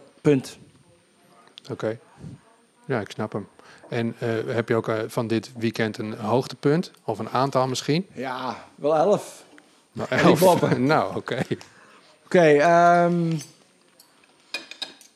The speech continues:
Speaker 1: ja, ik kom, ik kom toch terug op het Abelensa Stadion. Dat was voor mij het hoogtepunt, want dit, deze man, de staat van dienst van hem. En, ehm,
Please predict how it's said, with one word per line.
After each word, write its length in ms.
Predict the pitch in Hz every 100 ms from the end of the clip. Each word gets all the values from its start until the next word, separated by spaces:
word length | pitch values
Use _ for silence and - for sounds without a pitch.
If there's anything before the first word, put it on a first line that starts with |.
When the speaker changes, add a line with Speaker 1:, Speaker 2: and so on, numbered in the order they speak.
| _ _ _ - - - - _ _ _ _ _ _ _ _ _ - - _ _
Speaker 1:
ja, 540 | 123 117 117 113 104 _ _ _ _ _ _ _ _ _ _ _
ik 120 | 131
kom, 200 | - 147 151
ik 140 | 147
kom 180 | 165 147
toch 200 | 170 -
terug 180 | 156 131
op 80 |
het 80 | 139
Abelensa 380 | 127 123 123 139
Stadion. 460 | - 123 117 113 107 _ _ _ _ _
Dat 140 | 113
was 160 | 127 110
voor 100 | 120
mij 180 | 113 120
het 140 | 120
hoogtepunt, 480 | 120 107 - 120 123
want 180 | 120 117 -
dit, 180 | 139 135 -
deze 400 | 147 139 135 123 -
man, 340 | 139 127 127
de 80 | 120
staat 280 | - 135 -
van 140 | 123
dienst 220 | 139 131
van 100 | -
hem. 300 | 120 135 123 - - _ _ _ _ _ - - - -
En, 320 | 120 123 127
ehm, 260 | 123 120